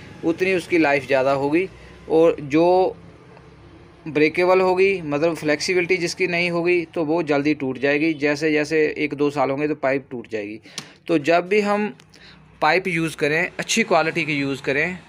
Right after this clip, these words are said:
सीसीके की यूज़ कर लें, टोटल केयर की यूज़ कर लें, वन बाई फ़ोर साइज़ की है और ये भी वन बाई फ़ोर की है। इसी तरह इससे बड़ी आती है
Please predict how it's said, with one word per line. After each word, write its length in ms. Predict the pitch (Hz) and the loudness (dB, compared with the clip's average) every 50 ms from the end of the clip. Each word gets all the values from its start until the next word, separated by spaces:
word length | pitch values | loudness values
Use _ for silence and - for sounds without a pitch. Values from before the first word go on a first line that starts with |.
| - - - | -20 -20 -18
सीसीके 600 | - - - 151 147 - - 175 170 - 180 175 175 | -12 -6 -4 -4 -4 -2 -4 -4 0 2 2 2 2
की 200 | 170 - 180 175 | 0 0 0 0
यूज़ 300 | 175 165 165 160 165 160 - | 0 0 -2 -4 -6 -6 -2
कर 160 | - 160 156 | 0 0 0
लें, 340 | 156 160 165 165 165 160 156 - | 0 0 -2 0 -2 -4 -6 -6
टोटल 300 | - 139 135 139 165 160 151 | -6 -6 -6 -4 -6 -8 -4
केयर 200 | 160 175 170 170 | -2 0 0 0
की 140 | 170 180 175 | -2 -4 -4
यूज़ 280 | 160 156 160 160 151 - | -4 -4 -6 -6 -6 -2
कर 160 | 165 151 151 | -2 -2 -2
लें, 240 | 151 160 160 165 170 - - - - - - - - | -2 -2 -4 -4 -6 -12 -20 -20 -20 -20 -20 -14 -6
वन 180 | - 170 156 156 | -4 -4 -2 0
बाई 160 | 160 170 175 | 0 0 0
फ़ोर 300 | 170 - 175 175 175 160 - - - - - _ _ _ _ _ - | 0 0 0 0 0 0 -4 -12 -20 -20 -20 _ _ _ _ _ -18
साइज़ 360 | - - 170 156 160 170 165 - | -10 -2 0 2 2 0 -2 -4
की 140 | - 185 175 | -6 -2 0
है 240 | 180 175 175 175 175 _ _ _ _ _ _ _ - - - | 0 0 0 -2 -6 _ _ _ _ _ _ _ -18 -12 -4
और 140 | - 151 151 | 0 0 2
ये 140 | 139 151 156 | 4 4 4
भी 140 | 165 170 175 | 4 2 2
वन 200 | 160 165 160 170 | 2 0 0 0
बाई 140 | 165 165 170 | 0 0 0
फ़ोर 260 | 160 - 170 170 170 160 | 0 0 -2 -2 -2 -2
की 160 | 156 175 180 | -2 0 2
है। 140 | 180 175 170 | 2 2 2
इसी 260 | - 170 - - 180 | 0 -2 -2 -2 -2
तरह 160 | 165 175 170 170 | 0 0 -2 -2
इससे 220 | 165 - - 185 165 | -2 -2 -2 -4 -2
बड़ी 240 | 139 143 147 147 147 | -2 -2 0 0 0
आती 220 | 143 135 - 151 | 0 0 -2 -2
है 180 | 151 175 185 | 0 0 0